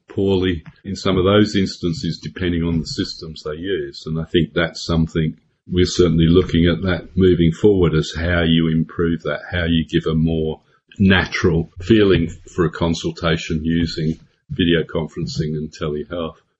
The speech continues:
In different parts of the world, Southeast Asia, which I've had a lot to do with, telehealth had not been used as widely as it had in places like Australia before.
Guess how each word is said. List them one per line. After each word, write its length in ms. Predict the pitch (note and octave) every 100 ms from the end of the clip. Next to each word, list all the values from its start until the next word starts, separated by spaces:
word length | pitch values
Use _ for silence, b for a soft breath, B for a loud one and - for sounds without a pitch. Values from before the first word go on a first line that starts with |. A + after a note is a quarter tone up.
| -
In 200 | A#2+ G#2
different 460 | B2+ B2 B2 A2
parts 320 | G2 F#2 - F2+
of 80 |
the 80 | F2
world, 440 | F2 F#2+ F#2+ F#2 - _ _
Southeast 600 | - G2 E2 F#2 E2 -
Asia, 320 | F#2 F#2 F#2
which 180 | F2 -
I've 140 | F2
had 160 | E2+ F2
a 60 | E2
lot 220 | F2+ -
to 100 | F2
do 220 | G2 F#2+
with, 200 | F#2+ F#2 _ _ _ - -
telehealth 800 | - A2 G2 F2+ G#2 G#2 - -
had 100 | G#2
not 440 | G2+ A2 A2+ - -
been 200 | G2 F2
used 460 | F2 D#2+ E2 D#2+ - - A2+
as 140 | F#2+ F2+
widely 460 | F2 E2 E2+ E2+
as 160 | E2+ E2+
it 120 | -
had 260 | - E2+ D#2+ -
in 100 | F2
places 460 | F#2 F2+ - -
like 240 | F2+ D#2+ E2+
Australia 460 | - - E2+ E2 E2
before. 480 | F2+ G#2 G2+ D#2+